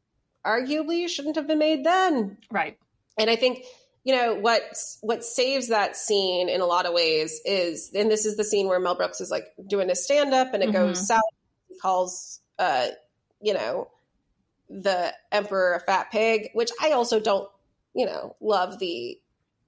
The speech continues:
Speaker 2: Yeah. Yeah,
Speaker 1: How do
Speaker 2: it's
Speaker 1: you
Speaker 2: weird. Like, I, I think, I think that the joke, the joke that he makes is, like,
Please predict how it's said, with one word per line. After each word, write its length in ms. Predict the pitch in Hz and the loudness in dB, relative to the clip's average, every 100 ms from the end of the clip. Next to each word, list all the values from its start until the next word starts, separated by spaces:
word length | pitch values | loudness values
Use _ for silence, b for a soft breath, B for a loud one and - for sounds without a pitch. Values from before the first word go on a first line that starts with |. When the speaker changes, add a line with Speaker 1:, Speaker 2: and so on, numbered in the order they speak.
| _ _ | _ _
Speaker 2:
Yeah. 340 | 226 208 180 - _ _ _ _ _ B B B B _ | 0 2 2 -6 _ _ _ _ _ B B B B _
Yeah, 280 | 320 330 262 | 6 8 8
Speaker 1:
How 40 | |
do 80 | 226 | 6
Speaker 2:
it's 100 | 320 349 | 2 2
Speaker 1:
you 80 | 302 | 2
Speaker 2:
weird. 320 | 311 247 214 | 2 2 4
Like, 220 | 262 - - | 2 2 0
I, 240 | 220 - - | 0 0 0
I 400 | 247 269 254 - _ | 2 2 0 -10 _
think, 320 | 285 285 277 - - _ _ _ _ _ _ _ _ _ | -4 -2 -4 -14 -20 _ _ _ _ _ _ _ _ _
I 100 | 269 | 0
think 240 | 262 330 339 | 2 0 2
that 180 | 370 | 2
the 80 | 294 | 2
joke, 720 | 214 - 208 202 214 226 - - _ _ _ _ _ _ _ | -4 0 4 6 4 0 -12 -20 _ _ _ _ _ _ _
the 140 | 202 208 | 2 2
joke 500 | - 208 262 339 - | 2 2 6 6 4
that 160 | 160 | -2
he 180 | - 214 | 0 -4
makes 360 | 190 196 185 - | -2 -4 -6 -6
is, 200 | 196 185 | -6 -4
like, 420 | 190 185 - - | -4 -4 -6 -18